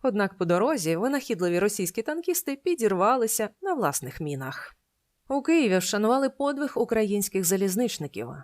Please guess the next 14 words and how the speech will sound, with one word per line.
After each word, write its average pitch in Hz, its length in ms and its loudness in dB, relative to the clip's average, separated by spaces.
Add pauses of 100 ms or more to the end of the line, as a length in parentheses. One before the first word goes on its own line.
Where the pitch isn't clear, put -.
(140)
На 220 200 2
Михайлівській 214 600 2
площі 214 360 2
столиці, 214 500 0
де 170 160 2
раніше 196 460 0
була 147 200 0
виставка 180 460 -2
знищеної 165 540 -2
російської 160 500 -2
техніки, 226 460 0
встановили 226 600 -2
залізничний 180 720 -4
вагон. 151 420 -4